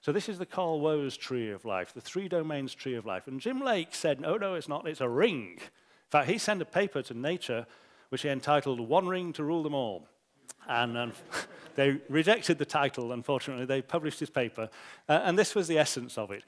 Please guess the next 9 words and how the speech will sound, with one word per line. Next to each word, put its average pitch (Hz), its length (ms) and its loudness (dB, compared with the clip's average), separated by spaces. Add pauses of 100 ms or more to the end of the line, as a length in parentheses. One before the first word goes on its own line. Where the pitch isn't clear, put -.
(180)
He 165 120 4
was 156 180 2
looking 165 340 0
at 131 100 -4
where 143 240 6
these 139 220 -2
genes 127 540 -4
came 135 260 -2
from. 87 360 -10